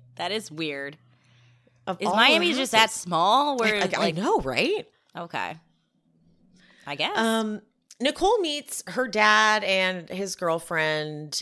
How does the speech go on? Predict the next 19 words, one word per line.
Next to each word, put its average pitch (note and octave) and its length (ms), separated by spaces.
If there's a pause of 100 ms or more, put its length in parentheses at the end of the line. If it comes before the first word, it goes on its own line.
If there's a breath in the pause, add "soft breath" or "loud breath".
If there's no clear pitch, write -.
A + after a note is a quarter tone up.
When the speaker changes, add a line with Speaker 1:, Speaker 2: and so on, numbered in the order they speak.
Speaker 2:
and D3 420 (100)
she's G3 300
actually F#3 260
very C#3+ 200
smart. B2 340
She - 140
brings C3+ 680 (120)
Nicole C#3+ 480
a C3 80
gift, - 540 (680)
Speaker 1:
Yeah, B2+ 80
Speaker 2:
and E3+ 100
it's - 140
Speaker 1:
that's - 20
Speaker 2:
her E3+ 140
Speaker 1:
smart. E3+ 340
Speaker 2:
skincare B2 240
line. F#2 340 (500)
Speaker 1:
Mm. D3+ 540